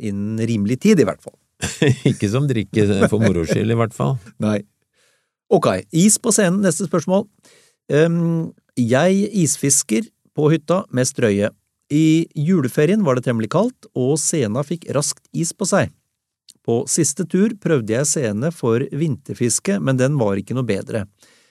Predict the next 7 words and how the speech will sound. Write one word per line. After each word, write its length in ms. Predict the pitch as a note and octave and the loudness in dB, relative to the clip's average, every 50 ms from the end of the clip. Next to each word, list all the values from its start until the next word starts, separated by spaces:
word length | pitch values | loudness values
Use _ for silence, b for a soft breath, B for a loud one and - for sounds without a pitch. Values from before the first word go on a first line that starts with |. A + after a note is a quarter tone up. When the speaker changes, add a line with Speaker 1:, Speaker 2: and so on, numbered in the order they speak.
| b b b b b _ | b b b b b _
Speaker 1:
Dette 200 | - F#3 E3+ - | -2 -2 0 0
er 80 | G#3 G3+ | -2 0
ganske 400 | G#3 G3 - - - - - C3 | 0 0 0 -2 -4 -2 -2 -2
irriterende, 540 | D#3+ F#3 - D3+ C3+ B2+ C3+ E3 F#3+ E3+ C3+ - - | -2 0 0 0 0 2 2 2 2 2 0 -2 -8
så 220 | - - B2+ C3 | -6 -4 -4 -4
spørsmålet 640 | C#3+ - - - - G2+ - - - G#2+ A#2+ D3+ F#3+ - - G2 | -4 -6 -6 -8 -8 -8 -6 -6 -4 -2 -2 0 -2 -2 -2 -4
er, 220 | G2 G#2 A2+ A#2+ | -4 -4 -4 -6